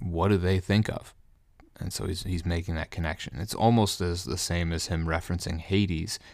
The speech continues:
I believe, a couple of times. Anyway, E S V, instead of writing Gehenna in English, does write hell. So if you've never caught it, it might be for that reason.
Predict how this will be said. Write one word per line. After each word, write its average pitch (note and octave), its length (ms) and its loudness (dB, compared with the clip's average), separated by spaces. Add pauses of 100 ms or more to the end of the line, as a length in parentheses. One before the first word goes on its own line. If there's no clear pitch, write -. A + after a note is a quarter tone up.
(160)
I - 60 -10
believe, F#2+ 340 -4
a - 40 -8
couple F#2+ 340 -6
of E2 100 -6
times. E2+ 380 -6
Anyway, F#2 340 4
E A#2+ 160 6
S A#2+ 140 4
V, G2+ 300 6
instead F2+ 320 2
of F2 240 0
writing F2+ 480 4
Gehenna F2 400 2
in E2 140 2
English, D#2+ 440 -2 (340)
does F2+ 260 2
write F2 240 2
hell. G#2 400 4 (360)
So F2 200 -2
if D#2+ 140 -2
you've E2+ 160 -4
never F2 400 0 (120)
caught F2+ 280 2
it, E2+ 140 -4
it D2 120 -8
might F2 220 -4
be - 120 -8
for - 160 -8
that F2+ 200 -6
reason. F2+ 340 -8